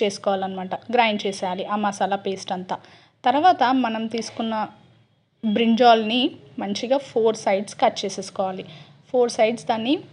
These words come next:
కట్ చేసేసుకొని ఫ్లవర్ లాగా కట్ చేసి దాంట్లోకి మనం already మిక్స్ చేసి గ్రైండ్ చేసి పట్టుకున్న మసాలా పేస్ట్ మొత్తం ఆ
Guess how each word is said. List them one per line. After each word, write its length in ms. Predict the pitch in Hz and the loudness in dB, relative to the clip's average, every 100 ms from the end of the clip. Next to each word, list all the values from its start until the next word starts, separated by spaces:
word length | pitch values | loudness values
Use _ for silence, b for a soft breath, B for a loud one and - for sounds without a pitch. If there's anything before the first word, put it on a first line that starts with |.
| - - | -8 -2
కట్ 160 | 202 - | -2 -2
చేసేసుకొని 600 | 202 - - - 202 339 B B B - | -4 -6 -6 -6 -2 -2 B B B 2
ఫ్లవర్ 320 | 240 208 214 | 4 4 2
లాగా 240 | 208 202 196 | 0 0 -2
కట్ 140 | 208 190 | -4 -6
చేసి 240 | - 196 381 359 | -8 -4 -2 0
దాంట్లోకి 480 | 240 220 226 214 294 392 | 0 0 -2 -2 -2 0
మనం 180 | 285 233 220 | 0 0 0
already 320 | 202 202 254 370 254 | 2 2 2 2 0
మిక్స్ 260 | 247 - - 254 | 0 -10 -6 -2
చేసి 300 | 208 - 359 381 - 240 | -4 0 -2 -2 -8 2
గ్రైండ్ 280 | 226 208 214 | 4 4 2
చేసి 220 | 240 233 240 | -2 0 -2
పట్టుకున్న 520 | 214 - - 208 262 - B B - | -2 -4 -8 0 0 -2 B B -4
మసాలా 380 | 220 208 220 214 214 | -2 2 2 0 0
పేస్ట్ 260 | 214 208 240 | -2 0 -4
మొత్తం 240 | 202 - 381 - B B | -6 -2 -2 -2 B B
ఆ 20 | 240 | 0